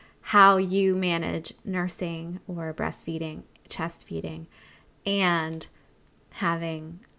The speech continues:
other kids around. So we kind of already touched on it, but there's an organization element to nursing that needs to happen. So you need to be prepared to nurse. Create a space with baskets of snacks and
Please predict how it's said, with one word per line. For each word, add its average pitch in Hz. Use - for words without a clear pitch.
other 180
kids -
around. -
So 285
we 285
kind 254
of 262
already 311
touched 254
on 196
it, -
but -
there's 226
an 254
organization 220
element 180
to 208
nursing 180
that -
needs 175
to -
happen. -
So -
you 214
need 240
to 226
be 226
prepared -
to 208
nurse. -
Create 214
a 202
space 180
with 185
baskets 160
of 156
snacks 208
and 170